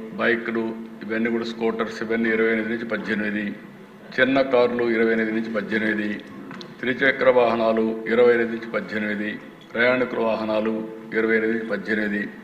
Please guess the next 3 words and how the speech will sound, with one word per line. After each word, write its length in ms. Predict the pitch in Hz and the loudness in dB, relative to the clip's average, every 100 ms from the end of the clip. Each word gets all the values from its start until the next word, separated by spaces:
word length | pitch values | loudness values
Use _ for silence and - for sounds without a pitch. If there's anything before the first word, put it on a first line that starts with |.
| - - - - | -20 -20 -6 0
నెక్స్ట్ 280 | 113 - - - - - - - - - - - - - - - - - - - - - - | 0 0 -12 -16 -20 -20 -20 -20 -20 -20 -20 -20 -20 -20 -20 -20 -20 -20 -20 -20 -20 -14 -4
ఇంజన్ 360 | 127 143 143 135 | 0 2 2 6
భాగాలు, 640 | 127 127 123 123 131 | 4 6 4 4 -2